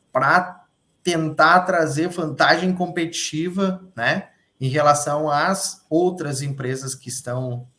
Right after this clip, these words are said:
né, no, no mercado. Ah, uma, uma das coisas, né, quando a gente, é, trata disso, né, o,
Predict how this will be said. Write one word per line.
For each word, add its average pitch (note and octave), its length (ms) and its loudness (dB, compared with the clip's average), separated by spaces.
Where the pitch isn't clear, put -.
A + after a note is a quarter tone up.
né, A#2+ 280 -4
no, A#2+ 800 -6
no C3 220 -8
mercado. B2+ 640 0
Ah, C3 760 -2
uma, E3 540 -4
uma F3 220 -4
das D#3 220 -2
coisas, C#3 500 -4
né, B2+ 180 -4
quando C3 220 -8
a C#3+ 60 -6
gente, C3+ 640 -8
é, G#2+ 600 -10
trata A2+ 520 -2
disso, A2+ 520 -8
né, A#2+ 260 -8
o, A2 140 -10